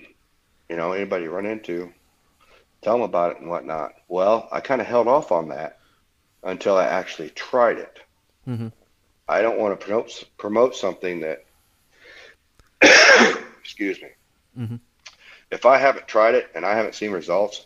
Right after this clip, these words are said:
Speaker 1: I'm not gonna promote it.
Speaker 2: Right.
Speaker 1: I'm just, I'm a real, I'm a real guy. I'm
Speaker 2: Yeah.
Speaker 1: serious about it.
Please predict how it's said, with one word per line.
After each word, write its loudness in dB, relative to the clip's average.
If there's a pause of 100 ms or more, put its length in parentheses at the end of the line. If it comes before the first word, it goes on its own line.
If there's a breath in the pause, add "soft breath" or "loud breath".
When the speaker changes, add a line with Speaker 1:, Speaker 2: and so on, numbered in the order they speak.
Speaker 1:
I'm -4
not -4
gonna -12
promote -14
it. -20 (380)
Speaker 2:
Right. -4 (540 soft breath)
Speaker 1:
I'm 4
just, -4 (580)
I'm 4
a 0
real, 0 (300)
I'm -4
a -4
real -2
guy. -4 (640)
I'm -16
Speaker 2:
Yeah. -14
Speaker 1:
serious 0
about 2
it. -4